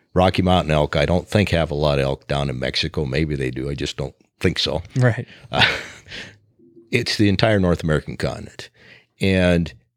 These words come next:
Speaker 1: when you think about it, we write, we don't, but I mean, there is written the North American Waterfowl Plan. Well, that was written by a gentleman by the name of Jim Ringelman,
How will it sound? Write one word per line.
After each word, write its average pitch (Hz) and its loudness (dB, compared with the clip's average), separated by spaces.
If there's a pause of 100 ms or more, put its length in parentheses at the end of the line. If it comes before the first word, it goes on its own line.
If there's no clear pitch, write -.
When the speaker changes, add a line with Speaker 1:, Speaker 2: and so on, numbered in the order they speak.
(120)
Speaker 1:
when 104 2
you 95 2
think 165 2
about 85 2
it, 82 -2 (1160)
we 123 4
write, 107 2 (440)
we 85 0
don't, 71 0
but 71 -4
I 71 -4
mean, 73 -2 (360)
there 85 2
is 80 0
written 85 0 (360)
the 80 0
North 107 4
American 95 2
Waterfowl 82 2
Plan. 69 -2 (1000)
Well, 87 -2
that 117 4
was 107 2
written 92 2
by 85 0
a 82 2
gentleman 82 0
by 73 0
the 76 0
name 78 0
of 76 -4
Jim 78 -2
Ringelman, 82 2